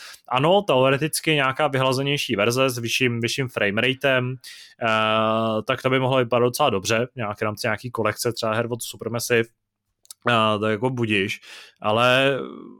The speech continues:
zase tady narážím na to, že opravdu se mluví o remakeu, což je prostě věc, kterou, která se vytváří u nějakých kultovních starších titulů, který už opravdu hodně ohlodal zub času.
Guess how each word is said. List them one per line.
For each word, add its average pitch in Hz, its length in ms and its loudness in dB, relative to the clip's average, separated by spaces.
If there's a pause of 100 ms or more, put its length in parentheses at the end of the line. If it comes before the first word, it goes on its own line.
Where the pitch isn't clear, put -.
(100)
zase 135 260 0
tady 151 140 4
narážím 147 360 2
na 147 100 2
to, 143 80 -2
že 151 200 2
opravdu 131 300 -8
se 147 120 -6
mluví 143 240 -4
o 156 80 -2
remakeu, 117 560 0
což - 360 -8
je 120 260 2 (560)
prostě 123 360 -6
věc, 120 320 -4
kterou, 131 420 -2
která 120 300 -2
se 135 360 -2 (540)
vytváří 131 800 0
u 139 300 4
nějakých 127 460 -6
kultovních 131 680 -6
starších 127 480 -6
titulů, 110 520 -4
který 117 280 -2
už 123 120 -8
opravdu 120 320 -2
hodně 117 260 -2
ohlodal 117 320 -2
zub 139 200 -4
času. 104 500 -6